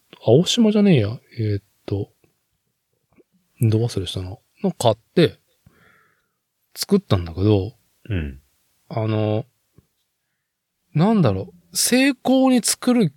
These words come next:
Speaker 1: 気は全くないっていうのね。まあ、子供と一緒に、子供にね、パーツ切らしたりとかさ、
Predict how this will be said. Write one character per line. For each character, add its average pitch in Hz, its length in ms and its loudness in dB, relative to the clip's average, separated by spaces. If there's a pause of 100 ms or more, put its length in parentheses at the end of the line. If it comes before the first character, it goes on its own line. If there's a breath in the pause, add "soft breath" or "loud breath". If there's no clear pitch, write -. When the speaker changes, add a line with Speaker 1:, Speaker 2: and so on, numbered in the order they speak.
Speaker 1:
気 113 200 0
は 104 80 4
全 113 380 0
く 135 100 0
な 143 160 2
い 120 60 0
っ 110 60 -12 (180)
て 92 100 -14
い 87 40 -12
う 85 40 -12
の 95 60 -8
ね。 156 280 -4
ま 135 80 -4
あ、 - 20 -6
子 127 120 0
供 131 240 2
と 127 120 2
一 117 80 0
緒 - 140 -2
に、 117 140 -2
子 131 120 -2
供 131 220 0
に 127 100 2
ね、 143 180 2
パ 113 200 0
ー 104 40 0
ツ - 100 -16
切 110 100 -2
ら 110 120 2
し - 80 -10
た 101 80 -8
り 92 60 -10
と 104 80 -14
か 127 100 -8
さ、 156 200 2